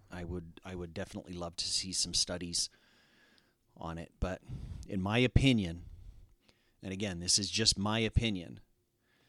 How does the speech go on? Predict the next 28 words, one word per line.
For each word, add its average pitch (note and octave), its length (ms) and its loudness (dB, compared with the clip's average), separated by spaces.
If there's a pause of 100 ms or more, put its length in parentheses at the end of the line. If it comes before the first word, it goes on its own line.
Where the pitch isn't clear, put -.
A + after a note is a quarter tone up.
(200)
you G2 140 -4
know, F#2 360 -2
I G2 120 -2
was G#2 140 4
thinking G2+ 340 -2
about F#2+ 320 -2
the, F#2+ 260 -4
the F#2 100 -10
shooting, G2 600 0 (520)
um, F2+ 480 -6
at G2 180 -12
the F#2 100 -8
Catholic G2+ 400 -4
school, G2 380 -2 (1000)
and F#2+ 160 -2
I F#2+ 100 0
thought, F#2+ 300 0
"Okay, G#2 220 -4
this G2 240 0
is F#2 60 -4
a F2+ 60 -8
twenty-eight-year-old G#2+ 1500 0 (1400)
child, F#2+ 720 2 (800)
adult, G2 400 -4 (1400)
that G2 240 -4
lives A2 300 0
at - 140 -4
home, G#2 480 0